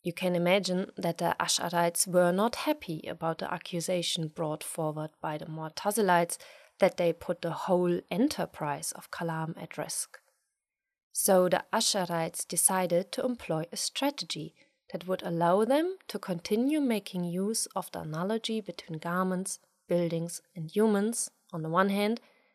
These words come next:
and the world and God on the other, without, however, having to affirm that humans are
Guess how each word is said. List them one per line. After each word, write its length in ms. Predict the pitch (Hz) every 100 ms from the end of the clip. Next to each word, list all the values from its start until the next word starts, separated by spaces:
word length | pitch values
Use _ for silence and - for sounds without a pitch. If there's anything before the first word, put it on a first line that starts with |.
| _ _
and 140 | 208
the 100 | 196
world 520 | 202 190 160 156 160 -
and 160 | 196 190
God 320 | 156 160 - _
on 140 | - 165
the 100 | 185
other, 360 | 247 165 147 - _ _ _ _ -
without, 460 | 226 247 330 320
however, 600 | - 160 - 165 - 175 - -
having 320 | 196 175 175
to 140 | -
affirm 540 | - - 180 175 170 170 _ _ -
that 140 | 180
humans 420 | 180 185 180 175 -
are 220 | 165